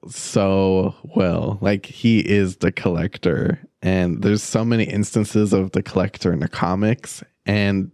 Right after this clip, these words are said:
the costume is, like, almost very accurate to the T also. He's just this guy with crazy white hair,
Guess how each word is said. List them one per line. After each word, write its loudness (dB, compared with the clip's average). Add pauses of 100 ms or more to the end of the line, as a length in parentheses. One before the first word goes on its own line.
the 0
costume 0
is, 2
like, 0 (120)
almost 0
very 2 (380)
accurate -2
to 0
the 0
T 2
also. 0 (560)
He's 0
just -2
this -4
guy 0
with -6
crazy 2
white 4
hair, 0